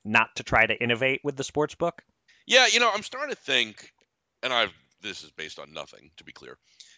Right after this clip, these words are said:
Speaker 2: uh, that E S P N, yeah, well, you know, let, let, Disney,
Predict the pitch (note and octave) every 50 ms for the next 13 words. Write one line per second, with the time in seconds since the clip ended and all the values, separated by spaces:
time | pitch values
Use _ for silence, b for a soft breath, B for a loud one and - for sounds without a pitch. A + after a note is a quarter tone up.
0 | b b b b _ - G#2 G#2 G2+ F#2+ F#2 F#2 F#2 E2+ E2+ G#2+ G#2 - - A#2+
1 | B2 A2+ G#2 - - - - A2+ G#2+ F#2+ E2+ E2 E2 F#2 - - A#3+ A#3 A3+ A3
2 | G3+ - - D3 C#3+ C3 B2+ B2+ B2 - B2+ - - _ _ _ _ - C3 -
3 | _ _ _ _ _ _ - F#3+ C#3+ G#2+ F2+ E2 F2+ B2